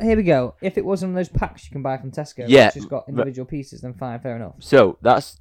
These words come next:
Speaker 2: it. Yeah, buy it in that, wrap it in tin foil, and stick it in your,
Speaker 1: Mm.
Speaker 2: in the bag.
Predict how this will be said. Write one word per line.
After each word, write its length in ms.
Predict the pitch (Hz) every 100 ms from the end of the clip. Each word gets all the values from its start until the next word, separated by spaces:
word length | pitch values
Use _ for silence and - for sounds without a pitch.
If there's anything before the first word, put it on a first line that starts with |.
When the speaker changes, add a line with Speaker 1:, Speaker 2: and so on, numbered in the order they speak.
| _
Speaker 2:
it. 240 | 117 120 _ -
Yeah, 300 | 104 110 127 -
buy 180 | 120 123
it 40 |
in 80 | 123
that, 220 | 101 98 -
wrap 360 | 107 120 -
it 60 | 139
in 200 | 110 107
tin 200 | 107 110
foil, 280 | 101 90 92
and 80 | 90
stick 320 | - 104 -
it 80 | -
in 120 | 95
your, 100 | 90
Speaker 1:
Mm. 200 | 90 139
Speaker 2:
in 80 | 95
the 40 | 92
bag. 260 | 90 85